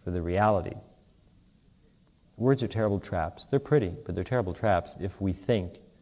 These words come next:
that in any way they explain anything about reality. They just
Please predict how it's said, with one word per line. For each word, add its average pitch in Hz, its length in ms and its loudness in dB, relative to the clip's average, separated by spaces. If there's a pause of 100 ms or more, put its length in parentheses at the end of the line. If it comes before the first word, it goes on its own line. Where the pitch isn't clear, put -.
(140)
that 104 140 0
in 104 80 2
any 101 160 2
way 92 160 2
they 90 100 0
explain 107 480 0
anything 95 400 -2
about 85 240 -2
reality. 85 480 -2 (480)
They 143 80 0
just 135 160 -2